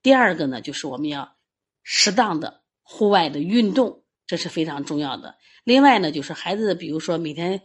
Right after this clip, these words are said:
作业很多，我们一定要利用周末的时间带孩子出去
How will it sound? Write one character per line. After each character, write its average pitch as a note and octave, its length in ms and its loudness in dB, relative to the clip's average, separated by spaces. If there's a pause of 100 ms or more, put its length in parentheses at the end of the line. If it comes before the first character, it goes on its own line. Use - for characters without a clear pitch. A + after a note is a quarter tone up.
(200)
作 G3 140 0
业 F#3+ 140 4
很 C#3+ 260 -6
多， F#3+ 420 0 (260)
我 D#3+ 120 -4
们 G3 160 2
一 A3+ 100 2
定 D4 160 4
要 A3 120 6
利 F#3 220 0
用 D#3 200 2
周 G3 140 0
末 F3+ 120 2
的 D3+ 120 -2
时 D#3+ 180 -4
间 D#3 240 -6
带 E3+ 140 -2
孩 D#3+ 200 -6
子 E3+ 140 -2
出 E3+ 160 -10
去 - 380 -6